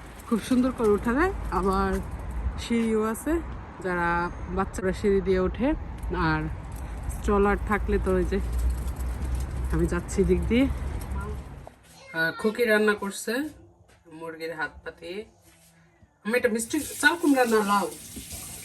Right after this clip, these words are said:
চাল কুমড়া, মানে অনেকে বলে জালি কুমড়া, আমরা বলি চাল কুমড়া। উষা আজকে আসছি আম্মাকে দেখার জন্য, কারণ, আহ,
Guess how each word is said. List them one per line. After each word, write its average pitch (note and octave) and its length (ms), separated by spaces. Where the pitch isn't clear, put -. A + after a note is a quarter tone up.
চাল G3 240
কুমড়া, F3 340
মানে D#3+ 440
অনেকে D#3+ 340
বলে E3 160
জালি E3 200
কুমড়া, E3+ 360
আমরা E3+ 360
বলি D#3 120
চাল E3 200
কুমড়া। D#3 300
উষা G3+ 240
আজকে G3 580
আসছি F#3+ 560
আম্মাকে F3 340
দেখার E3+ 280
জন্য, F3+ 340
কারণ, D#3 440
আহ, E3 300